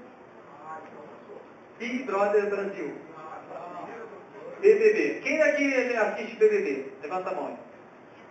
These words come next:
Tem uma perna levantando lá atrás, né?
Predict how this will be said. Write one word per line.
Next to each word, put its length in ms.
Tem 100
uma 140
perna 320
levantando 440
lá 80
atrás, 400
né? 160